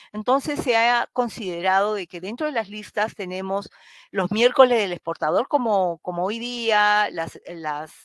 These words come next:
eh, digamos, las ponencias que todos los miércoles durante tantos años, creo que desde el dos mil diez,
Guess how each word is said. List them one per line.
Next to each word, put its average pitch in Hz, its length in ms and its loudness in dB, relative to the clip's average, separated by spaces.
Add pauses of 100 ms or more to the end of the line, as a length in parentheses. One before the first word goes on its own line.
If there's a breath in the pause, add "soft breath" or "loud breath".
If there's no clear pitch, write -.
(180)
eh, 160 220 -14
digamos, 170 340 -4
las 202 120 0
ponencias 202 680 -4
que - 140 -12
todos 277 340 0
los 214 140 -2
miércoles 208 580 -6
durante 160 760 -8 (420 loud breath)
tantos 214 400 0
años, 208 240 -4
creo 175 200 -6
que 185 140 -10
desde 196 320 -6
el 165 120 -12
dos 147 180 -10
mil 175 720 -10 (720 soft breath)
diez, 196 380 0